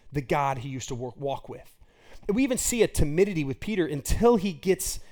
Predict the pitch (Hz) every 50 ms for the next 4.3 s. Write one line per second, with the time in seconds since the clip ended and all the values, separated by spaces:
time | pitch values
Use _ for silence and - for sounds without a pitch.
0 | - - 165 - - 240 254 233 233 - - 220 202 151 180 175 185 170 - 180
1 | 170 - 170 156 170 208 214 180 160 - - 196 226 - - - - 160 170 226
2 | - - - 127 127 131 110 123 107 139 196 220 233 196 - - - _ _ _
3 | _ _ _ - 190 202 - - - 208 185 190 - - 160 160 151 - 175 165
4 | 165 143 120 120 - -